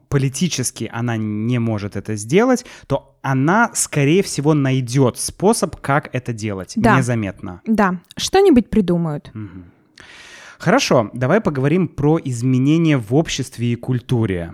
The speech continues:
Speaker 2: Мгм.
Speaker 1: Что вот есть, э, какие изменения за эти десять месяцев произошли, если произошли?
Speaker 2: Произошли.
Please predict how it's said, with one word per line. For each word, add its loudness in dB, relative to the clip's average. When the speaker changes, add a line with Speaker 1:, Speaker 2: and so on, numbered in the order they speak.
Speaker 2:
Мгм. 2
Speaker 1:
Что -2
вот -6
есть, -10
э, -18
какие -4
изменения -4
за -4
эти -8
десять -6
месяцев -2
произошли, 0
если -2
произошли? -8
Speaker 2:
Произошли. 2